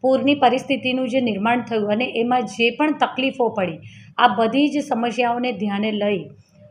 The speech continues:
અને કેન્દ્ર સરકારશ્રી અને રાજ્ય સરકારશ્રીના માર્ગદર્શન, સાથ અને સહકાર અન્વયે એક આખી કમિટીની રચના કરવામાં આવી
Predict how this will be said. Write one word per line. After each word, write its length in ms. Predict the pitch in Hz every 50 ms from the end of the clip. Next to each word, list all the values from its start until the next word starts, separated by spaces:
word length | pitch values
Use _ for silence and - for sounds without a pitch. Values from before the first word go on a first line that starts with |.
| _ -
અને 460 | 240 294 330 359 269 190 180 - - _ _ _ _ _ _ _ _ _ _ _ _ _ -
કેન્દ્ર 300 | 240 240 233 240 277 311
સરકારશ્રી 680 | 302 - 320 294 294 302 302 311 302 - 302 339 330
અને 200 | 302 269 269 262
રાજ્ય 380 | 233 220 208 202 190 208 269 285
સરકારશ્રીના 680 | 285 285 277 262 262 262 262 262 269 269 262 247 254 240
માર્ગદર્શન, 800 | 226 208 208 208 214 226 233 269 269 262 - - 294 302 311
સાથ 460 | 294 - - 220 208 226 240 - -
અને 260 | 294 - - 214 240 262
સહકાર 540 | - - 226 208 190 196 - 233 233 240 - -
અન્વયે 440 | 220 190 202 214 220 226 190 170 156 - - - - - - - - _ _ _
એક 320 | - 311 381 370 - - -
આખી 380 | - - 269 262 254 - 359
કમિટીની 680 | 359 - 285 262 247 262 277 277 269 269 269 277 285 277
રચના 440 | 233 214 190 185 - 226 247 254
કરવામાં 480 | 247 247 226 220 214 220 220 220 226 214
આવી 340 | 208 196 208 214 214 208